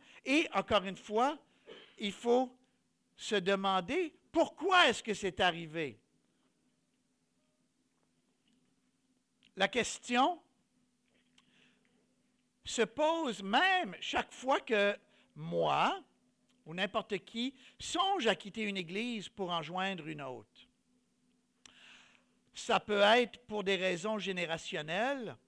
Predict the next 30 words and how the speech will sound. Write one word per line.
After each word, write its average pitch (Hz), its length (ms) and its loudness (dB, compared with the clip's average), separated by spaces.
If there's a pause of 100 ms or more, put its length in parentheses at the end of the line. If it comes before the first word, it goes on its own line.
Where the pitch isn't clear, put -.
(480)
ou 220 120 -4
de 196 140 2
doctrine 196 540 -4
secondaire, 180 1000 0 (1800)
ou 226 160 -4
de 202 80 0
niveau 202 340 -2
d'éducation, 214 1080 -2 (280)
ou 254 100 -4
peut-être 277 400 2
de 262 100 -2
niveau 214 360 -4
spirituel 254 880 -2
de 190 80 0
l'Église. 151 640 -6 (1600)
Alors, 196 280 4 (720)
je - 60 -6
ne - 20 -2
suis - 80 -8
pas 254 160 0
en 214 60 0
train 185 200 -6
de 143 40 -12
dire 208 280 -6
qu'il - 100 -16
faut 156 140 -10
jamais 151 300 -4
changer 143 340 -8
d'Église, 190 640 -10 (480)
mais 196 340 2